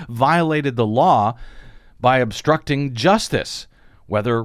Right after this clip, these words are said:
Russia did anything or not, obstructing justice is unlawful no matter what special counsel Robert Mueller does or doesn't find in regard to Team Trump and their coordination with Russia,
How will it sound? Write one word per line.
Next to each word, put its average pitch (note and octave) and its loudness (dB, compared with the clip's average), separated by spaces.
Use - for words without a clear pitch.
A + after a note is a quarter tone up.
Russia A#2+ -2
did A#2+ -2
anything C#3+ -4
or C#3 -2
not, C#3+ 2
obstructing C3 -2
justice A#2+ -2
is B2 -2
unlawful A#2+ 0
no A2+ 2
matter B2 0
what D#3 0
special A#2 -4
counsel A#2 -6
Robert G#2 -2
Mueller B2 0
does G#2+ -2
or G2+ 0
doesn't G#2 -4
find G#3+ 2
in F3+ -4
regard C#3+ 2
to C3 -2
Team A#2 -2
Trump F3 0
and A#2+ -2
their B2+ -2
coordination A#2+ -2
with A2 -4
Russia, C#3+ 0